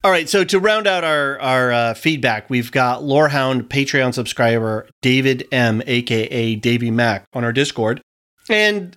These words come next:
um, he didn't enjoy the series as much, and he wrote in his thoughts. I encouraged him to, 'cause I really wanted to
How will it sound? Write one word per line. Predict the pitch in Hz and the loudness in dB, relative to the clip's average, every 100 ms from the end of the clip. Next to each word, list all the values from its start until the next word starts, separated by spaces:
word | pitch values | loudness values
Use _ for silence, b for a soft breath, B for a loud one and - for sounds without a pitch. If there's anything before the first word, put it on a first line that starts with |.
| - | -4
um, | 160 175 175 175 175 170 | 0 2 0 -2 -4 -2
he | 160 | 0
didn't | 190 202 196 175 | 0 2 0 0
enjoy | - 165 160 165 165 160 | -2 0 0 2 2 2
the | 143 | -2
series | - - - 180 165 143 | -4 -4 0 2 2 0
as | - 139 143 | -2 -2 0
much, | 147 - 202 | 0 0 0
and | 156 | 2
he | |
wrote | 139 131 | 4 2
in | 131 117 | 2 0
his | 107 | 0
thoughts. | 127 151 - | 2 2 0
I | 156 | 0
encouraged | 143 135 156 143 123 | 0 0 0 0 -2
him | 127 117 | -8 -6
to, | 127 139 | -4 -2
'cause | 139 120 | -2 -2
I | 117 | 0
really | 120 131 | 2 0
wanted | 120 123 113 | 0 -2 -2
to | 113 | -4